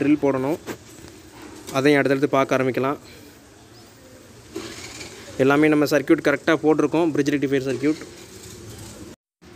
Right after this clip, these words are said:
நீட்டா செஞ்சு முடிச்சாச்சு. நம்ம இன்னும் drill பண்ணணும்.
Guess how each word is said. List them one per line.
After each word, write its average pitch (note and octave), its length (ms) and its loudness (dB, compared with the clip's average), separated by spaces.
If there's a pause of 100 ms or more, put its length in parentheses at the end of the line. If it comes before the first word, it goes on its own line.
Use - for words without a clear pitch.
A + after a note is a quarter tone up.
(920)
நீட்டா C#3 340 2
செஞ்சு C3+ 280 0
முடிச்சாச்சு. D3+ 640 2 (420)
நம்ம B2+ 200 -6
இன்னும் C3+ 220 0
drill C#3 240 0
பண்ணணும். C3+ 320 0